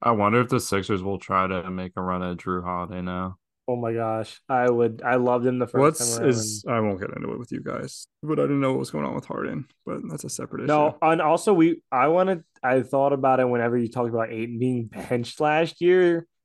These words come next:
Speaker 2: This could be a good topic that we could really break down sometimes, but I wonder who gets shafted more since twenty twenty, like, the twenty twenties basically. Centers in the N B A or running backs in the N F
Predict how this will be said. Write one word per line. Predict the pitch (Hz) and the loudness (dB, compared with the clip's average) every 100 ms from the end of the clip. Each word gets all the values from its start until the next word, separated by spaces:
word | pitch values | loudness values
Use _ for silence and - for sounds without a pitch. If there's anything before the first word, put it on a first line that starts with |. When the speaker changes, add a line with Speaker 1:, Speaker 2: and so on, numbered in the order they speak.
| _ _ - | _ _ -6
Speaker 2:
This | 123 123 | -4 -2
could | - 180 | -2 0
be | 190 | 2
a | 151 | 0
good | 107 120 120 127 - | 0 2 2 2 -2
topic | 110 110 110 135 123 | -2 -2 0 0 -2
that | 123 120 | 0 -2
we | 117 | -2
could | 120 | -2
really | 107 110 117 | -2 -2 0
break | 113 110 - | 0 -2 -4
down | 107 107 | -8 -6
sometimes, | 107 120 135 135 123 | -6 -4 0 0 0
but | 120 | 0
I | |
wonder | 113 117 147 170 | 0 0 0 0
who | 113 123 | 0 0
gets | 120 131 | 0 -2
shafted | - 123 113 117 139 117 | -4 -2 -2 0 -2 -2
more | 107 110 110 117 120 - _ _ - | -2 -2 0 0 -2 -8 _ _ -16
since | - 113 - | -10 -10 -12
twenty | - 120 117 123 117 | -8 -2 0 0 -4
twenty, | - - 110 117 123 131 135 _ _ - | -10 -10 -6 -4 -4 -4 -6 _ _ -4
like, | 110 | -2
the | |
twenty | 117 131 123 | -2 0 0
twenties | 117 120 113 117 | -2 -4 -2 -2
basically. | 113 135 135 135 143 147 147 - _ _ _ _ | 0 2 2 0 0 2 0 -6 _ _ _ _
Centers | - - - 120 135 156 151 | -12 -6 0 2 2 2 2
in | |
the | 156 143 | 2 2
N | 131 131 | 2 4
B | 131 | 4
A | 120 123 131 | 4 4 2
or | 127 117 | 2 2
running | 110 107 113 120 120 | 0 0 0 0 0
backs | 120 117 117 - | 0 0 0 -4
in | 117 | -8
the | 107 | -6
N | 110 104 | -6 -6
F | 104 | -8